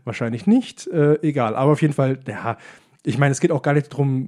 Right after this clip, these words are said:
was die an Wert bekommen oder so, sondern es geht einfach drum, dass man halt irgendwie auffällt, dass Wizards weiß, dass man existiert und vielleicht <laughs> irgendwann mal so eine Art Preview-Karte bekommt oder so. Das wär schon,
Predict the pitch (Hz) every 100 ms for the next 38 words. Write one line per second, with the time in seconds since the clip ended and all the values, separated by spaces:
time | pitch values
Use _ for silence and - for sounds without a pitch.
0 | 123 131 131 - 131 123 120 117 135 -
1 | 151 - 151 151 143 143 139 139 127 127
2 | 131 120 139 135 127 123 123 135 139 120
3 | 117 117 - - 160 - 131 120 - 113
4 | - 120 120 147 131 - 123 160 - 131
5 | 135 127 - 135 - 175 - - 113 135
6 | 131 156 123 - 151 143 131 123 131 127
7 | 127 127 - - 156 139 120 - 120 -
8 | 113 - 123 113 101 107 107 131 - 117
9 | 101 110 98